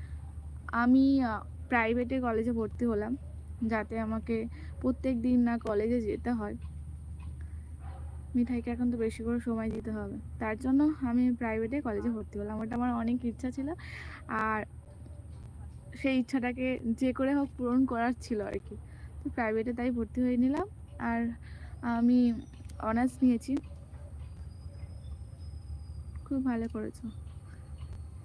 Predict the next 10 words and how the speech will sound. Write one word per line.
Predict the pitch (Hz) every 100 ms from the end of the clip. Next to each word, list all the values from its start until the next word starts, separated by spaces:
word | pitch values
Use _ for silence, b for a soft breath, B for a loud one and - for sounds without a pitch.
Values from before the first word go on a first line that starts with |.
| -
হ্যাঁ | 240 220
দিদিভাই, | 214 214 226 262 285 - - - - - - - -
আর | 254
এগুলো | 247 247 285
সবটাই | 302 240 220 - 269
তোমাদের, | 254 233 226 240 247 - B B B -
তোমাদের | - 302 311
ভালোবাসার | 277 233 220 233 247
জন্যই | 226 226 247 262
হচ্ছে। | 202 -